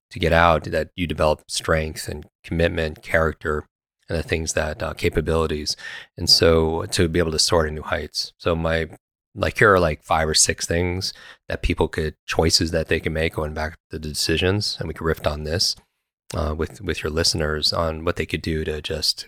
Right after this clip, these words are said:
have 'em empower themselves so they could have their sense of agency back, where they're not giving away, you know, this kind of, where they feel like they're a victim and this is happening to them, where they could,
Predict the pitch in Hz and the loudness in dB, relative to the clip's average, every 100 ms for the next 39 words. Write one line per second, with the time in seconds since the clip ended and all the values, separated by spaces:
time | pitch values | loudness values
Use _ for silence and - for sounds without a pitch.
0 | - - 85 85 98 - - 110 127 98 | -8 -4 -4 -4 -10 -12 -6 0 4 4
1 | 78 73 - 80 85 - _ _ _ - | 4 -2 -4 -4 -10 -12 _ _ _ -2
2 | 117 101 95 90 - 98 95 87 - 87 | 4 4 6 2 4 2 6 4 4 2
3 | - 76 78 80 - 82 78 80 - 73 | -2 -4 -4 2 4 4 -2 -8 -8 -8
4 | 73 - _ _ 90 82 80 80 80 - | -8 -12 _ _ -4 -2 2 2 0 -2
5 | 82 82 78 76 78 76 _ - - _ | -4 -2 0 0 -2 -4 _ -20 -20 _
6 | 87 76 78 80 - - - 80 78 78 | -4 -2 -2 -2 -2 -4 -6 -4 -4 -4
7 | 85 80 76 - 80 76 82 76 78 78 | -2 -2 0 0 0 0 -2 -2 0 -2
8 | - 76 73 80 80 - 80 78 76 - | -4 -8 -8 -8 -4 -2 -2 -4 -6 -4
9 | 80 76 76 76 80 - 78 | -4 -4 -6 -8 -8 -6 -8